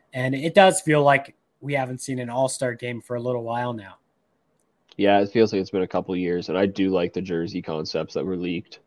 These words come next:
Speaker 2: They're
Speaker 1: Mm-hmm.
Speaker 2: clean.
Speaker 1: So it'll be, uh, just cool to be able to see another event like that.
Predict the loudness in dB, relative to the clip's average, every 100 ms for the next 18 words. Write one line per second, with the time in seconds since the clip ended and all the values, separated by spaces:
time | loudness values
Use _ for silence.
0 | _ _ _ _ _ -6 -4 -6 -4 -4
1 | -4 -6 -8 _ _ _ _ _ _ _
2 | -6 -4 0 0 2 2 2 0 -4 _
3 | -14 -10 -4 -2 -2 -2 -2 -2 -4 -8
4 | -6 -4 -2 -2 -4 -2 -2 -2 -4 -4
5 | 0 0 0